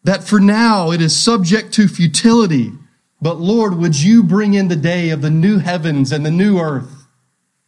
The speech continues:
And would you let what I am reading about here, maybe this believer's reading Romans eight, and it prompts her to pray about something that's not even explicitly in the text.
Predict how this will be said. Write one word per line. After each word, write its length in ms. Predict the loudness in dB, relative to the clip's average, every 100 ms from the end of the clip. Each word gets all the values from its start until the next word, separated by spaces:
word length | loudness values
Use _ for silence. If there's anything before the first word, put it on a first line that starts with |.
| -10
And 180 | -6 -2
would 240 | 0 2
you 220 | 4 4
let 240 | 2 -2 -4
what 200 | -4 -4
I 140 | -4
am 240 | -4 -4
reading 320 | 0 2 2 0
about 300 | -2 -6 -6
here, 300 | -6 -6 -6
maybe 280 | -4 -2
this 180 | -2 -4
believer's 500 | -6 -6 -4 -4 -4
reading 280 | -4 -4 -4
Romans 360 | -4 -6 -8 -6
eight, 280 | -6 -8 -14 _ _ _ -10
and 140 | -8
it 140 | -8 -10
prompts 420 | -6 -6 -6 -6
her 380 | -4 -4 -6 -8 -20 -20 _ _
to 80 | -12
pray 260 | -6 -4 -4
about 280 | -4 -6 -6
something 420 | -6 -6 -4 -4
that's 260 | -4 -8
not 200 | -6 -4
even 500 | -4 -4 -4 -6 -10 -20 _ _ _ _ _ _ _ _ _ _ _ _ _ _ _ _ _ _ -14
explicitly 760 | -10 -6 -2 -2 -4 -6 -4
in 80 | -4
the 60 | -6
text. 640 | -8 -10 -10 -14 -14